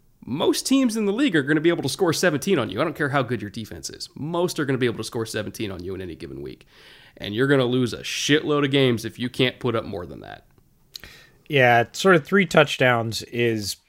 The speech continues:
Speaker 2: pretty much the sort of modern N F L minimum. When I was putting this list together, you know, the only reason the Steelers are four and three is because the other team in their game this week scored less than they did.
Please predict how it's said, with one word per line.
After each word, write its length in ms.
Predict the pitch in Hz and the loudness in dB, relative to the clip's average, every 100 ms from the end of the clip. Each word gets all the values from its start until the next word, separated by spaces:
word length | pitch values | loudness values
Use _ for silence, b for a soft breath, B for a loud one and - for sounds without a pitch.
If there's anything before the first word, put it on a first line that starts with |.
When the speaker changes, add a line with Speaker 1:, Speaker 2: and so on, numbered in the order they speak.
| _ | _
Speaker 2:
pretty 340 | - - 208 220 | -16 -6 -4 0
much 460 | 143 135 - - | 2 2 2 -4
the 120 | 127 113 | -4 -4
sort 220 | - 113 | -4 -6
of 80 | 107 | -4
modern 480 | 110 110 110 110 - | -2 0 0 -4 -6
N 160 | - 110 | -6 -2
F 160 | 104 - | -2 -2
L 220 | 101 95 | -4 -4
minimum. 460 | 95 98 95 90 | -6 -8 -8 -10
When 80 | 92 | -10
I 80 | 92 | -10
was 120 | 95 | -10
putting 220 | - 151 | -2 -2
this 160 | 131 120 | 0 -4
list 260 | 123 117 - | -2 -2 -4
together, 440 | 107 110 107 101 B B B B B | -4 -2 -2 -4 B B B B B
you 120 | 131 | -4
know, 260 | 120 107 101 _ _ b b b - | -2 -2 -4 _ _ b b b -2
the 120 | 120 | 2
only 200 | 147 151 | 4 4
reason 420 | 143 190 214 165 | 4 4 2 2
the 80 | 139 | 0
Steelers 500 | - 135 123 120 113 | 0 2 4 2 0
are 80 | 117 | -4
four 260 | 127 123 | 0 2
and 140 | 120 113 | 2 0
three 280 | 123 123 | 0 2
is 140 | 120 113 | 2 0
because 800 | 120 120 131 120 117 110 104 - - | -2 -2 2 2 2 0 -4 -12 -8
the 240 | 131 123 | 0 4
other 300 | 131 143 143 | 6 8 6
team 480 | 127 - 160 151 143 | 4 -2 0 2 2
in 160 | 127 | 2
their 240 | 127 139 139 | 4 4 4
game 500 | 131 190 240 180 147 | 4 4 4 2 2
this 220 | 139 - | 0 0
week 280 | 135 135 - | -2 -2 -6
scored 460 | - 143 147 156 | -8 0 2 2
less 400 | 143 147 190 - | 2 0 0 -2
than 300 | - 156 180 | -4 -2 0
they 180 | 180 214 | 2 2
did. 400 | 180 117 98 95 | 2 2 0 -8